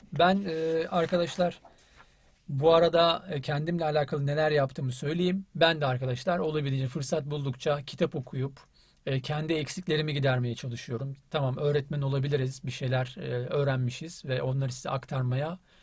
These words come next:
gayret ediyoruz, çalışıyoruz ama hala eksiklerimiz var. Öğrenmenin yaşı yok arkadaşlar.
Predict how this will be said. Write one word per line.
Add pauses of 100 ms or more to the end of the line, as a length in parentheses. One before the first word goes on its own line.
(160)
gayret
ediyoruz,
çalışıyoruz
ama
hala
eksiklerimiz
var.
Öğrenmenin
yaşı
yok
arkadaşlar.